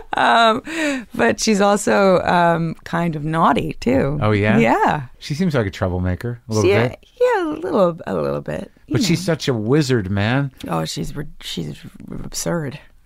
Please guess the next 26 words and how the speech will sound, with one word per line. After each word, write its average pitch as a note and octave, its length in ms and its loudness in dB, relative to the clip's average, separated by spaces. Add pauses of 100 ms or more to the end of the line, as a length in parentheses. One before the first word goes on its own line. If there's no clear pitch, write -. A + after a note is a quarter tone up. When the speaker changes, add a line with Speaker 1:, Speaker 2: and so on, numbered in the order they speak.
Speaker 1:
She's - 240 -12
obscene. E3 520 -4 (100)
Speaker 2:
So C#3+ 200 0
when B2 560 0
you, C3+ 260 4
how B2 160 4
old C#3 140 2
are B2+ 60 -2
you? A#2 100 0
So - 140 -4
you're A2+ 180 2
what, G#2 200 0
twenty, B2+ 340 0
nineteen? A#2+ 580 0
Speaker 1:
Uh, G3 600 2
yeah, C4 200 4
I A3 80 4
guess F#3+ 180 -4
I F3 60 -4
was E3 140 -6
twenty. D3+ 500 -6 (340)
Speaker 2:
And A2+ 140 2
you B2+ 60 4
Speaker 1:
And - 60 0
Speaker 2:
get, C3 240 2
like, A#2+ 260 0